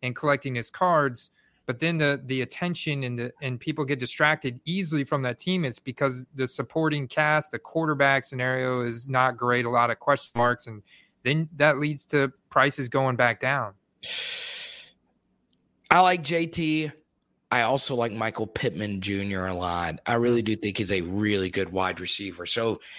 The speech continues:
Speaker 2: i-, if you can get your hands on some, even some P S A tens, Michael Pittmans for a decent price, once again, he's in that loaded wide receiver class, Andy. So Jefferson's gonna be insane.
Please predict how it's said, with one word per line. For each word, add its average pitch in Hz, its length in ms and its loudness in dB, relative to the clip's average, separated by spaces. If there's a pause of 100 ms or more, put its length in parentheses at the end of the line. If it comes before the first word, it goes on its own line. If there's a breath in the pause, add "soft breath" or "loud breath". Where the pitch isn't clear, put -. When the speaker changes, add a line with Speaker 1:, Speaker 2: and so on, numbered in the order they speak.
(240 loud breath)
Speaker 2:
i-, - 20 8
if 127 320 4
you 180 80 2
can 208 140 2
get 196 160 4
your 127 80 2
hands 143 480 0
on 110 160 2
some, 104 420 0 (640 loud breath)
even 143 220 2
some 107 160 -2
P 123 200 0
S 117 120 0
A 104 100 0
tens, 113 640 -2
Michael 104 340 -2
Pittmans 101 420 -2
for 104 220 0
a 95 80 -2
decent 104 440 -2
price, 107 560 0 (420 loud breath)
once 123 240 2
again, 131 500 0 (380)
he's 107 300 -2
in 127 160 2
that 123 200 4
loaded 117 500 6
wide 110 340 4
receiver 113 480 0
class, 123 480 0
Andy. 127 520 2 (280 loud breath)
So 107 200 0
Jefferson's 117 680 2
gonna 117 200 4
be 113 200 2
insane. 110 640 2